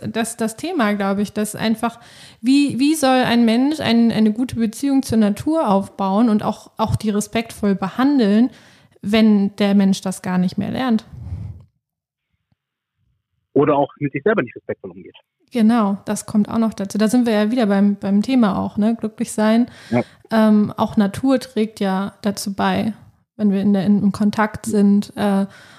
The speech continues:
Speaker 1: dass wir entspannter sind zum Beispiel. Also über, über, äh, Waldgänge, ne, gibt's Studien zu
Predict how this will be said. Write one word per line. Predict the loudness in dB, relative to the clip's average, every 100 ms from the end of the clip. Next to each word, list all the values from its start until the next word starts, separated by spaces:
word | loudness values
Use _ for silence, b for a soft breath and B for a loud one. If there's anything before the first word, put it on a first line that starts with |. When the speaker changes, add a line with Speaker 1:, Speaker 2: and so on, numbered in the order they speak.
| B B B B B _
Speaker 1:
dass | -8 -2
wir | 2
entspannter | 2 2 2 4 2
sind | 2 2
zum | 2 -2
Beispiel. | -2 -4 -4 -4
Also | -2 -4
über, | -2 -2 -2
über, | -4 -2 -2 -2 -4
äh, | -4 -2
Waldgänge, | 0 0 -4 -12 -8 -2 -2 2 2 4 4 2 2
ne, | 2 0
gibt's | -4 -4
Studien | 0 2 4 2
zu | 0 0 0